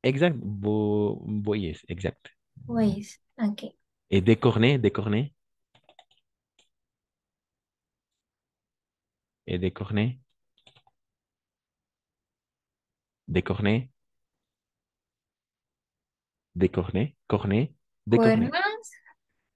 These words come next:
Speaker 1: Exact. <laughs> Et corner, par exemple, mais décorner. corné,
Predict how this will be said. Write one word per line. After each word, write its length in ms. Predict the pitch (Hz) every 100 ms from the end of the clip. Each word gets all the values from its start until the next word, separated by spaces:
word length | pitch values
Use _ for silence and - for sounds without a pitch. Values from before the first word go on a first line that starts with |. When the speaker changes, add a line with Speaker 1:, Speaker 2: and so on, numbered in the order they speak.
| _
Speaker 1:
Exact. 460 | - 98 98 92 -
<laughs> 1400 | - - - - - _ - - - - - - _ -
Et 360 | 92 85 82 -
corner, 520 | 104 98 92 101 175 -
par 120 | 82
exemple, 420 | 82 107 165 - _ -
mais 180 | 85 78
décorner. 600 | 95 110 117 110 90 _ _ _ _ _ _ _ - _ _ _ _ _
corné, 480 | - 92 82 98 165